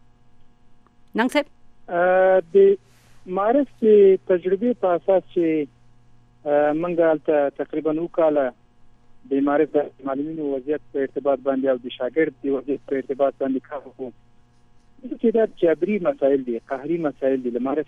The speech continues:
Speaker 2: سره ډېر ارتباط نه لري. مثلاً، په افغانستان ډېرو ولسوالیو کې شاید د دې لا هم مهیا نه دي چې ښځینه موږ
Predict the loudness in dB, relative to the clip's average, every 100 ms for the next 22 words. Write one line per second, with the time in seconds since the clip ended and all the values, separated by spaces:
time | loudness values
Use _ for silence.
0 | -4 -4 0 -2 -4 -10 -8 -4 -4 -4
1 | -6 -6 -8 -14 -20 -20 -20 -20 -20 -20
2 | -8 -6 0 0 0 -2 -4 -2 -4 -2
3 | 0 0 2 -2 0 0 0 2 2 4
4 | 0 0 0 4 4 2 -4 -6 _ _
5 | -20 -20 -20 -18 0 0 0 -2 2 2
6 | 4 0 0 -6 -8 -6 -2 -2 -2 -6
7 | -8 -16 -18 -20 -20 -20 -20 -14 -10 -4
8 | -4 -2 -2 0 -2 -6 -18 -12 -6 -2
9 | -2